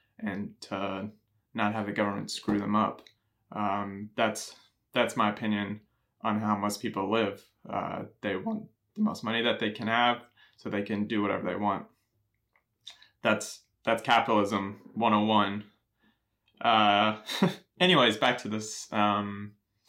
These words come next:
this, this tussle that I got on social media. I basically said this,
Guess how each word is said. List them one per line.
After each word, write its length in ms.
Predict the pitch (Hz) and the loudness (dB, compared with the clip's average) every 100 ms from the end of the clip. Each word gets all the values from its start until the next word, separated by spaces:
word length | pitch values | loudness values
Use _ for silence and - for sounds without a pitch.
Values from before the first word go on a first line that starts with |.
| _ _ _ _ | _ _ _ _
this, 280 | 120 107 - | -2 -2 -4
this 300 | - - 117 | -12 -10 -8
tussle 320 | - 139 135 | 0 2 2
that 100 | 117 | 0
I 40 | 113 | 2
got 180 | 110 107 | 2 2
on 100 | 107 | -2
social 300 | 110 107 110 | -4 -4 -2
media. 460 | 113 113 110 110 - - _ _ - - _ _ _ _ _ _ _ | 0 2 2 0 -8 -20 _ _ -20 -20 _ _ _ _ _ _ _
I 60 | 147 | 4
basically 280 | 165 165 160 | 6 6 6
said 280 | 160 151 | 6 6
this, 400 | 147 143 - - | 6 4 2 -4